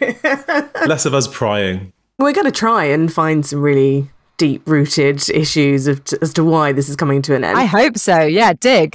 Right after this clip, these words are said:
Speaker 1: <laughs> Tell us, how did you come to that decision, first of all? Was it a sort of, one of you sat down and you, "This is it," or did you all come to that decision together?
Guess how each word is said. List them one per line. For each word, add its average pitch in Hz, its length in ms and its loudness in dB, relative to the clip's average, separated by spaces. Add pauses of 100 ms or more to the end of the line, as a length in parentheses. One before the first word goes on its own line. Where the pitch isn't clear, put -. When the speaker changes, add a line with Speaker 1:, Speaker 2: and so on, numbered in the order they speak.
(120)
Speaker 1:
<laughs> - 120 -4
Tell 349 320 -2
us, 330 280 -2
how - 260 -2
did 370 140 0
you 349 80 2
come 277 200 -2
to 233 80 -4
that 175 140 -4
decision, 147 580 0 (200)
first 156 340 -2
of 143 100 -2
all? 139 180 2
Was 233 180 2
it 285 120 0
a 262 60 0
sort 254 320 0
of, 233 240 0 (240)
one 233 180 2
of 202 80 -2
you 208 100 -2
sat 202 200 -4
down 180 180 0
and 165 100 -2
you, 156 100 -4 (480)
"This 175 180 -2
is 156 100 -2
it," - 440 -2
or 175 240 2
did 165 180 -2
you 175 120 2
all 160 540 0 (160)
come 151 260 -4
to - 140 0
that 202 160 -4
decision 214 360 -2
together? - 440 -10